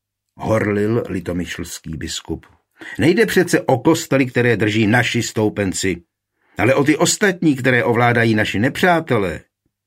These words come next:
Máme o nich vůbec přehled?“ „Děje se to v mém kostele na Rybníčku.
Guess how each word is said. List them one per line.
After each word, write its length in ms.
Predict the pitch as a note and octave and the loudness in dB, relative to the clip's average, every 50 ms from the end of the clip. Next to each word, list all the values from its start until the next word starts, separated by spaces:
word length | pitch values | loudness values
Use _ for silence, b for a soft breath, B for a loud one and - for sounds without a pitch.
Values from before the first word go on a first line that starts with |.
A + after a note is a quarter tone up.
| _ _ _ _ _ | _ _ _ _ _
Máme 380 | - G#2 A2 A2+ A#2 C#3 E3+ F3 | 0 2 2 4 4 4 4 4
o 100 | D#3+ C#3 | 4 4
nich 180 | C3+ E3+ D#3 | 4 4 4
vůbec 400 | B2+ B2 B2 A#2+ C3+ D#3 D#3 - | 2 0 0 2 0 0 -2 -4
přehled?“ 720 | - - - B2+ G2+ F2 A2 C3 E3 F3 G3+ _ - - _ _ _ _ _ _ _ _ _ _ _ B B B B B B B B B B B B B B B B _ _ _ - - D#2+ - | -10 -4 -2 -2 0 0 2 0 0 0 -2 _ -20 -20 _ _ _ _ _ _ _ _ _ _ _ B B B B B B B B B B B B B B B B _ _ _ -14 -12 -10 -8
„Děje 280 | - - C3+ F3 G#3 G#3 | 0 2 4 4 4 4
se 160 | - G3 F#3 | 2 2 2
to 240 | F3+ - E3+ C#3 A2 | 4 4 4 4 4
v 220 | F2+ D2+ B1+ C2+ | 0 -2 -2 2
mém 220 | G#2+ C#3 D#3 D3+ C3+ | 2 4 4 2 2
kostele 440 | - D#3 - - - D3 C#3 C#3 | 0 -2 -4 -2 -2 0 2 2
na 140 | A#2 B2+ - | 2 2 2
Rybníčku. 720 | F#3 E3 B2 G2 F2 F2 D#2+ D2 - - _ F#2 D2+ C2+ | 2 2 0 0 -2 -2 -2 -4 -6 -6 _ -10 -10 -10